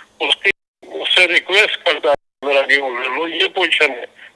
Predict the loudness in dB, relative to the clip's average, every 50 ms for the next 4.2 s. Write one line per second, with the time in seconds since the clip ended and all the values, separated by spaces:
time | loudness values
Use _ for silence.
0 | -2 0 2 2 2 2 2 4 4 4 4 2 0 0 0 0 0 0 0 -2
1 | -4 -6 -6 -2 0 0 0 -2 _ -10 -6 -4 -2 0 -2 -2 -4 -8 -14 -12
2 | -4 -2 0 0 2 2 2 4 2 2 2 2 2 4 4 6 4 4 2 0
3 | -2 0 -2 -2 -4 -2 -2 -4 -4 -2 0 2 2 4 4 4 4 2 2 0
4 | -2 -8 -8